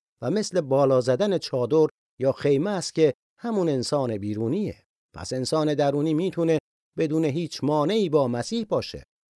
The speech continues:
کاملاً بدون مانع انسان بیرونی.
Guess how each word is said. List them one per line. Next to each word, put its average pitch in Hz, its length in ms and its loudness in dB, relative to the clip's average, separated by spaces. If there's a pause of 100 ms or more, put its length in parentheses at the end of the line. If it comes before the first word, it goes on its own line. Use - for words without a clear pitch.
(120)
کاملاً 202 540 2
بدون 170 400 0
مانع 143 340 2
انسان 131 580 -2
بیرونی. 104 560 -6